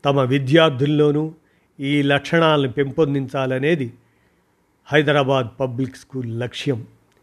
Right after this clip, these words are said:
సీఈఓలుగా, వ్యాపారులుగా, రాజకీయ నాయకులుగా, ప్రభుత్వ అధికారులుగా తమ విద్యా సంస్థ ఖ్యాతిని దిశ, దశ దిశలా వ్యాప్తి చేస్తున్నారు హైదరాబాద్ పబ్లిక్ స్కూల్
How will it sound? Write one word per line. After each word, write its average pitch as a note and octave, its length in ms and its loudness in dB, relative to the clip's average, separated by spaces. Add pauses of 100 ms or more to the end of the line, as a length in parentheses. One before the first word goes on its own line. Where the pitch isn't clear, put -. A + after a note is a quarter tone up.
(380)
సీఈఓలుగా, D3+ 1040 2 (180)
వ్యాపారులుగా, C3+ 1000 0 (420)
రాజకీయ C3+ 720 0
నాయకులుగా, C3 800 -2 (460)
ప్రభుత్వ E3 460 2
అధికారులుగా D3 840 0 (380)
తమ C#3+ 180 -2
విద్యా B2+ 500 0
సంస్థ C#3 440 -8
ఖ్యాతిని C3 880 -2 (400)
దిశ, B2+ 260 0 (580)
దశ D#3+ 280 2
దిశలా D#3+ 580 4
వ్యాప్తి C3 580 -4
చేస్తున్నారు B2 760 -8 (600)
హైదరాబాద్ B2+ 540 2 (140)
పబ్లిక్ B2 340 -6
స్కూల్ B2 340 -10